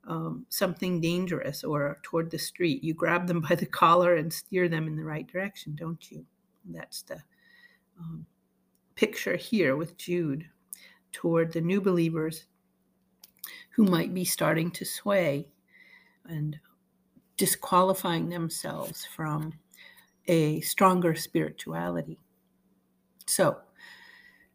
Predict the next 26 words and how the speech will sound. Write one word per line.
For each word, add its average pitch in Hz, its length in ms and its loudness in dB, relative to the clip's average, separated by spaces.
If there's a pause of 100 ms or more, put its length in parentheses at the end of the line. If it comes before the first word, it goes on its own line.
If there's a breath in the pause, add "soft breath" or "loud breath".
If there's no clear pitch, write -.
(120)
let's - 180 8
end 226 260 12
where 220 220 12
we 226 80 8
started, 160 540 4
Colossians 175 580 -4
two 202 220 -4
eighteen. 170 580 -6 (240)
"Don't 202 400 2
let 214 320 0
anyone 190 560 -2
defraud 180 680 -4
you 165 240 -8
or 170 140 -6
disqualify 175 880 -4
you 160 360 -4
from 151 320 -4
the 175 100 -12
prize." 190 640 -6 (760)
The - 160 -12
ultimate 254 480 2
prize 175 500 0
is 180 260 -10 (220)
Jesus, 170 760 -4 (1900)
his 214 220 2
faith, 165 420 -2